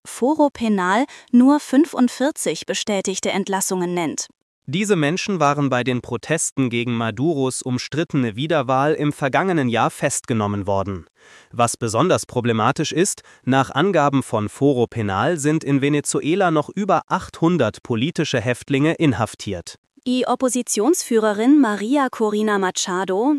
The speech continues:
Speaker 1: die Friedensnobelpreisträgerin, hatte erst vor wenigen Tagen davor gewarnt,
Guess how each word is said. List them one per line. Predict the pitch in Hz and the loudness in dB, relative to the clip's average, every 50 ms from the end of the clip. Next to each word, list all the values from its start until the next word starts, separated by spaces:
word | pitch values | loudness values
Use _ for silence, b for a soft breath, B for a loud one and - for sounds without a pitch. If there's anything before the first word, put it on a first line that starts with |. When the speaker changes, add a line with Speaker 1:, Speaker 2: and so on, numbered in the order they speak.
| - | -2
Speaker 1:
die | - 175 156 151 | -4 -4 -4 -4
Friedensnobelpreisträgerin, | - - - 214 240 - 220 - - 208 196 170 170 180 208 - - 226 208 208 - - - 208 196 196 220 208 202 220 247 294 294 B B B B B B | -4 -4 -4 -2 0 0 0 0 -2 -2 -2 0 -2 -2 -2 -4 -4 -4 -4 -4 -4 -6 -6 -4 -2 -2 -2 -2 0 2 2 2 2 B B B B B B
hatte | B 254 269 - - 294 | B -2 0 2 2 0
erst | - - 240 254 - - - | 0 0 -2 -2 -4 -6 -4
vor | - 262 240 202 | -2 -2 0 0
wenigen | 196 214 269 311 294 277 240 | 2 4 4 6 6 4 2
Tagen | 220 - 202 196 220 277 277 240 | 0 -2 -4 -4 0 0 0 0
davor | 196 180 165 - - 190 190 | 0 -2 -4 -2 -2 -2 0
gewarnt, | 202 190 165 175 170 202 233 254 | 0 0 0 0 0 0 -2 -2